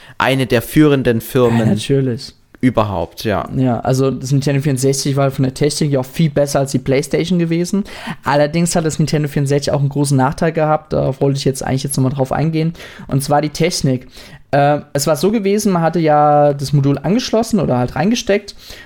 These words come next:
Speaker 2: und der Co-Prozessor hat halt, ähm, mit dem Spiel und mit dem Controller kommuniziert und auch das T-V-Bild. Und dieser Co-Prozessor, der von Silicon Graphics entwickelt wurde,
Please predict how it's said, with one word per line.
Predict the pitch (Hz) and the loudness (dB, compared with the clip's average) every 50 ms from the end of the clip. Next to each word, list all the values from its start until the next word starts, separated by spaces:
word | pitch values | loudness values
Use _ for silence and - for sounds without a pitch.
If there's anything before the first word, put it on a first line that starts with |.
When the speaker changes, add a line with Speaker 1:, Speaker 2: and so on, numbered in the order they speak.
| - - _ _ | -20 -20 _ _
Speaker 2:
und | - 156 156 160 160 151 | 0 0 0 0 0 2
der | 156 147 147 143 143 139 139 139 139 139 143 143 - - - - _ _ _ _ _ | 2 4 4 4 4 4 4 2 2 0 -2 -6 -8 -14 -20 -20 _ _ _ _ _
Co-Prozessor | - - 240 302 - - 196 143 - - 147 143 143 - 160 160 165 160 | -2 0 0 0 0 0 -2 -2 0 0 0 0 0 0 0 0 0 2
hat | 165 165 - - - | 0 -2 -2 0 0
halt, | 175 180 185 190 185 - - - - - | 2 4 4 2 0 -2 -6 -8 -4 0
ähm, | - 156 156 156 160 160 160 160 160 160 160 165 165 - - - - - _ - | 2 4 4 4 4 2 0 0 -2 -2 -2 -4 -6 -8 -14 -20 -20 -20 _ -2
mit | 151 160 156 - - - | -2 0 0 -2 0 0
dem | 143 139 | 2 2
Spiel | 139 - - - 156 165 196 214 | 2 0 -4 -2 0 2 2 2
und | 170 170 165 | 2 2 0
mit | 156 156 | 2 0
dem | 156 151 143 | 0 -2 -2
Controller | - 151 139 143 - 151 165 180 175 170 | -2 -2 -2 -2 0 2 2 4 4 2
kommuniziert | 170 - 170 156 147 139 131 127 - - - - 196 269 - - | 0 0 -2 0 2 0 0 -2 -4 -4 0 0 2 2 0 -2
und | - 147 | -2 -2
auch | 135 135 131 - | -2 -2 -2 -4
das | 139 - - | -8 -8 -6
T-V-Bild. | - 135 - - 135 170 190 202 226 254 320 - - - - _ _ - - - - - - - _ | -8 -8 -2 0 2 2 2 2 0 -2 -2 -6 -10 -18 -20 _ _ -20 -20 -20 -20 -20 -20 -6 _
Und | - 156 156 | 0 0 0
dieser | 160 151 147 135 | 0 0 -2 -2
Co-Prozessor, | - - - 247 254 - - 156 - - 151 147 147 - 175 | -2 -2 -2 -2 -2 -2 -4 -4 -2 0 0 0 0 0 0
der | 151 139 139 | 0 0 0
von | 131 - 135 127 | 0 0 -2 0
Silicon | - - 147 143 - 135 123 | 0 0 -2 0 0 -2 -4
Graphics | - - - 147 156 - 175 - - | -2 0 -2 -2 0 -2 -4 -2 -2
entwickelt | 160 165 - 170 165 - 170 - - | -2 -2 -2 -2 -2 -2 -4 -2 0
wurde, | 156 156 160 160 160 | 0 2 2 0 -2